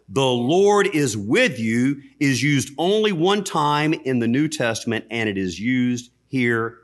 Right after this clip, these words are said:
in Luke chapter one, and it is used for Mary. Now, that phrase, on the other hand, has a long tradition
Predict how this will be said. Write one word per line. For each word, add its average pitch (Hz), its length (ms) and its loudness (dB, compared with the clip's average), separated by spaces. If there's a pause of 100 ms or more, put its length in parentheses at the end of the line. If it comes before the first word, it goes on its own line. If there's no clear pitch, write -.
(240)
in 104 220 -2
Luke 110 420 -2
chapter 107 380 -4
one, 92 400 -4
and 90 120 -6
it 85 120 -6
is 82 180 -8
used 101 380 -4
for 95 180 -6
Mary. 90 460 -4 (680)
Now, 123 320 0
that 120 300 0
phrase, 170 340 2
on 147 100 0
the 135 100 0
other 226 240 0
hand, 127 340 -2
has 143 260 -4
a 147 140 -2
long 196 680 2
tradition 110 800 -2